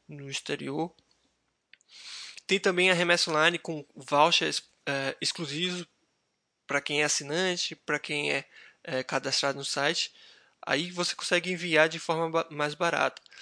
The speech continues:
Lembrando que a Remessa Online tá com a promoção até dezembro, que quem já fez remessas e, e, e fizer novamente até dezembro vai pagar um spread menor.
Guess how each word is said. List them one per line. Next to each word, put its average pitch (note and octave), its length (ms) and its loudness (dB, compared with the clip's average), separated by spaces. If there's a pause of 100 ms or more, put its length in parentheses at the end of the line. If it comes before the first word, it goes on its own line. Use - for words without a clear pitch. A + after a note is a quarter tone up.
(160)
Lembrando D#3+ 400 -4
que G3+ 80 -2
a - 20 0
Remessa F3 360 0
Online E3 180 0
tá F3 100 -4
com E3+ 100 -2
a D#3+ 40 -4
promoção D#3+ 420 -4
até D#3 160 -2
dezembro, E3+ 560 -2 (680)
que D3 680 -8 (460)
quem F#3 160 4
já F3 160 8
fez E3+ 400 4
remessas C#3+ 800 0 (380)
e, D#3 240 -10
e, C#3+ 380 -6
e - 40 -12
fizer D#3 280 0
novamente C#3+ 460 0
até C#3+ 140 -4
dezembro D#3 480 -2
vai D#3+ 180 0 (220)
pagar C#3 260 4
um C#3 60 0
spread C#3 360 -2
menor. E3+ 320 -2